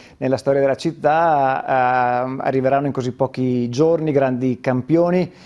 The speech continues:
eh, del calibro di Franco Baresi, Arrigo Sacchi, Daniele Massaro, Vanessa Ferrari, Filippo Magnini, la neocampionessa olimpica Far,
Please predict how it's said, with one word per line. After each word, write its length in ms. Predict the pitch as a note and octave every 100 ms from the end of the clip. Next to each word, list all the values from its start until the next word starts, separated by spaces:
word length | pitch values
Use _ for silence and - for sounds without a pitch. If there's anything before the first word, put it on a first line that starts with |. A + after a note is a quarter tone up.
| - -
eh, 160 | A#2
del 160 | B2 A#2
calibro 320 | B2+ B2+ B2+
di 80 | B2
Franco 320 | B2 B2 B2
Baresi, 340 | B2+ D#3 C#3+
Arrigo 240 | C3+ C3 A#2+
Sacchi, 440 | - D3+ D3 D3
Daniele 340 | C3 B2+ B2+ A#2
Massaro, 680 | A#2 - D#3+ C#3+ B2+ B2
Vanessa 340 | A#2+ B2 A2 A#2+
Ferrari, 580 | - C3 C#3+ D3+ C3+
Filippo 380 | A#2+ C3+ C3 -
Magnini, 800 | C3 C3 D3+ D#3+ D3 C#3 C3+ C3 - -
la 160 | C3+ C3
neocampionessa 1160 | D3+ D3 - C3 C#3 C3+ C3 C3 - C#3 B2+
olimpica 500 | C3 C#3+ C3+ C3 C3
Far, 520 | A#2 E3+ D#3 C#3 B2+